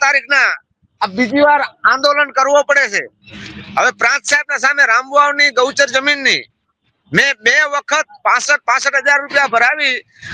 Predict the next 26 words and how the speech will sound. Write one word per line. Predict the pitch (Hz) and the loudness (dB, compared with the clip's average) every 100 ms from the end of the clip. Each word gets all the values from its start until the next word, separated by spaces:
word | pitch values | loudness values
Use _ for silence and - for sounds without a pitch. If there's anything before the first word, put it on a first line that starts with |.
| - 233 | -2 2
અને | 277 262 - - 165 | 2 0 -2 -8 -2
માપણી | 175 226 294 302 | 0 0 -2 -2
પણ | 277 277 | 0 -2
થઈ | 269 285 | -2 -2
ગઈ | 285 285 | 0 2
છે. | 277 190 - _ _ _ _ _ 220 | 2 -2 -8 _ _ _ _ _ -6
અને | 269 | -2
એકવાર | 254 269 294 294 | 0 0 0 0
કલેક્ટર | - 254 285 269 | 0 -2 -2 -2
સાહેબે | 247 269 285 | -2 0 0
બાવીસ | 220 226 285 220 | 0 0 0 -2
જણા | 277 277 | -2 0
ઉપર | 285 277 | 0 0
લેન્ડ | 226 254 277 | 0 0 0
ગ્રેબિંગ | 269 269 285 262 - _ _ | -2 0 0 -2 -12 _ _
ગુનો | 202 277 | -2 0
દાખલ | 269 277 285 269 | 0 0 -2 -2
કર્યો | 269 294 | 0 2
હતો, | 302 240 160 - _ - - - | 0 -2 -4 -10 _ -18 -8 -2
પણ | 247 - _ - - - - | -2 -4 _ -16 -14 -8 -4
એમાંથી | 262 294 302 | -2 0 0
એક | 285 240 302 | 0 0 -2
જણાની | - 285 294 285 | 0 2 2 2
ધરપકડ | 196 214 226 269 269 240 | 0 -4 -2 0 0 0
થઈ | 269 | 0
હતી | 285 269 175 | 0 -2 -4